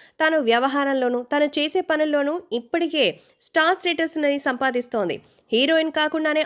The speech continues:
అవార్డులు సంపాదిస్తోంది. అంశు మల్లిక ప్రస్తుతం తన గ్రాడ్యుయేషన్ పూర్తి చేసి ఆర్థర్‌గా మారింది.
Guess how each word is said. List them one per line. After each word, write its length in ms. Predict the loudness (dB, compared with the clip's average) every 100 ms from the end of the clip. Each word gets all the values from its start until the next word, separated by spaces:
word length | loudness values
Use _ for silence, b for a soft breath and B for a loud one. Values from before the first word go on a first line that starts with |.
| 0
అవార్డులు 380 | 0 0 0
సంపాదిస్తోంది. 800 | -4 -4 -2 -4 -4 -4 -4 -4 -8 b b b
అంశు 320 | 0 2 2
మల్లిక 340 | 2 2 2 0
ప్రస్తుతం 420 | 2 0 -2 -2 -2
తన 180 | 0
గ్రాడ్యుయేషన్ 720 | 0 0 -2 0 -2 -2 -4 -2
పూర్తి 300 | -4 -4 -4
చేసి 360 | -4 -2 -2 -4 b b b
ఆర్థర్‌గా 540 | 0 2 2 0 0 2
మారింది. 400 | 2 2 0